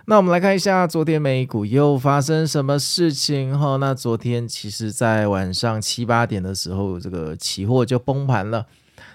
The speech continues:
那正确的说，期货大概在六点半就崩盘了哈，因为六点半的时候呢，这个道琼的成分股，那些银行股发了财报，他们发财报哈，习惯在六点半左右就发了，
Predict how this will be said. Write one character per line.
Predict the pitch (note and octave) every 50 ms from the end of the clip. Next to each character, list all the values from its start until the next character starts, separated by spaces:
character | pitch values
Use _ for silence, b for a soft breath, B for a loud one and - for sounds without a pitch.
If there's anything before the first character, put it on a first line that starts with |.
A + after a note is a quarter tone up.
| B
那 | B G3
正 | F3+ - G#3+ F#3 D3+
确 | C#3 E3 D#3
的 | C3 B2+
说， | G#2+ - B2 B2
期 | A#2+ - - - G#2
货 | G#2+ A#2 A#2
大 | A2 A2 A2 G#2
概 | G#2 G2+ G2+ G2+
在 | - G#2+ G2+ G2 F#2+ F#2 E2+ F2+
六 | F#2+ G#2+ G2
点 | F2+ F#2 D#2+ D2
半 | - G#2+ G2+ G2
就 | F#2+ G#2
崩 | - - G#2 G#2 G#2+
盘 | G#2+ G#2 E2 E2+
了 | F#2 F#2+
哈， | G2 F#2+ G2
因 | A#2+
为 | B2 B2
六 | C3 B2+
点 | A#2 G#2+ G2 F#2+
半 | - -
的 | A#2+ A#2+
时 | A2+ - - A2
候 | G#2+ B2+ B2+ A#2+
呢， | A2+ A2 G#2+ A2 A2+ B B B B B B
这 | - -
个 | C3 B2 A2+ G#2 G2+ G2+
道 | - - D#3 C3 A2+
琼 | G#2 - - F#2 F#2+
的 | G2+
成 | G2 - - G#2 G2+ G#2+
分 | B2 B2+ A2+ G#2+
股， | G2 - - -
那 | -
些 | B2+ - C3+
银 | - A2+ A#2 A#2
行 | A2+ A2 B2 B2+
股 | - - F#2
发 | - - A#2+ B2
了 | C3
财 | B2 - - G#2+ G2
报， | G#2 B2+ A#2+
他 | B2+ E3
们 | E3 D#3 D3
发 | - D#3 D#3
财 | D3+ - B2
报 | A#2 - D3 B2+ A2
哈， | G#2+ G#2+ G2+ E2+
习 | - - - - - G2
惯 | F#2+ B2+ A#2+ G#2
在 | G#2 A2+ A2
六 | A2 B2+ A2 F#2+
点 | F2 F2+ C#2+
半 | - D2+ G#2 G2 F#2
左 | E2+ E2+ D#2+
右 | F2+ G#2 G2+
就 | F#2 G#2 G2
发 | F2 - F#2 E2+ F2
了， | F2 E2+ -